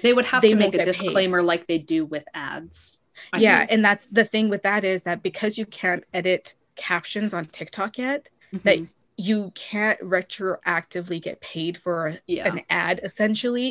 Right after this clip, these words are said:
Speaker 2: if you don't disclose that it's an ad to begin. I
Speaker 1: Yeah.
Speaker 2: think if we get to a point where you can, if you're already an influencer, like, let's say Amen already has a following,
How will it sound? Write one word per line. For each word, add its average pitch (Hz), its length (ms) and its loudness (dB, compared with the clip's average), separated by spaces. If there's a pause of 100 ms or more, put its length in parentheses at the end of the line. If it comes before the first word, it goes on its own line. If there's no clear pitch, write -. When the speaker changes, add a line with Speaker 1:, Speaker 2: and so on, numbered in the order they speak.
Speaker 2:
if - 160 -8
you 185 100 -4
don't 175 260 -4
disclose 160 560 -8
that - 160 -8
it's 151 160 -14
an - 120 -12
ad - 320 -10
to - 100 -20
begin. - 320 -14 (240)
I 190 140 4
Speaker 1:
Yeah. 185 60 -4
Speaker 2:
think 220 260 4
if 220 120 0
we 190 120 -4
get 202 220 2
to - 140 -6
a 190 60 -6
point 190 440 -6
where 185 140 0
you 185 280 -4
can, 175 500 -4 (220)
if 190 140 -6
you're 202 200 0
already 190 360 0
an 175 100 -2
influencer, 170 640 -4
like, 160 180 -2
let's 175 160 -2
say 151 180 0
Amen 175 480 -2
already 170 280 -2
has 185 480 -2 (100)
a 165 60 -4
following, 165 640 -4